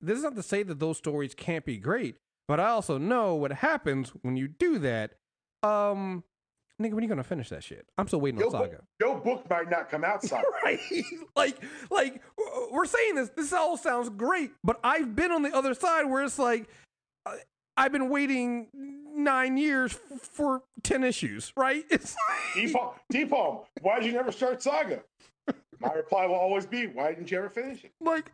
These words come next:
Speaker 2: Next question.
Speaker 1: <laughs>
Speaker 2: What do you want from me?
Speaker 1: I just, like, and again, Saga is a, again, and granted, Saga is not, you know, it, it, it's not, I wouldn't call it, Image is not a small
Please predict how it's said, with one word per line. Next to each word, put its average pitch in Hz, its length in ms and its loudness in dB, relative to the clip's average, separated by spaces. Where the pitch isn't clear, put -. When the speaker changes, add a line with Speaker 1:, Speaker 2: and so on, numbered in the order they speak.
Speaker 2:
Next - 180 2
question. 571 280 -2
Speaker 1:
<laughs> - 240 2
Speaker 2:
What - 180 2
do 226 80 0
you 208 60 -2
want 320 220 -2
from 247 100 -6
me? 196 180 -6
Speaker 1:
I 440 220 2
just, - 380 -2
like, 302 220 2
and 370 80 2
again, 330 340 2
Saga 262 380 2
is 254 220 0
a, 220 100 0
again, 214 360 2
and 170 160 0
granted, 175 380 2
Saga 135 360 0
is 127 140 -2
not, 113 400 -2
you 120 80 -4
know, 104 300 -2
it, 113 100 -6
it, 107 400 -4
it's 104 120 -10
not, 98 200 -10
I 110 60 -4
wouldn't 101 200 -6
call 87 200 -8
it, - 60 -18
Image 220 240 0
is 160 80 -2
not 131 240 -2
a 107 60 -8
small 139 260 -18